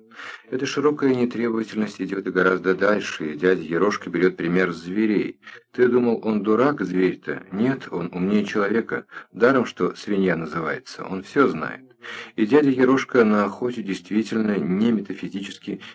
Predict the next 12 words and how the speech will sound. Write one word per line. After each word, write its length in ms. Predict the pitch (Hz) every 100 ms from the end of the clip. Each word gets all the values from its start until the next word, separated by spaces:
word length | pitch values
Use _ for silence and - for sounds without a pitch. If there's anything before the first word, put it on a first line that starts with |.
| -
явственно 540 | 92 107 - 120 101
слышал, 420 | 95 107 113 113
как 200 | 101 98
дикая 280 | 95 104 98
свинья 380 | 90 95 90 107
сказала 440 | - 92 85 98
своему 420 | 92 - 87 90 90
потомству: 600 | 90 98 87 - 69 - - - -
«Беда, 460 | 90 90 104 123
детки, 680 | 123 117 123 123 117 110 - -
человек 480 | - 95 85 95 -
сидит». 420 | 82 73 -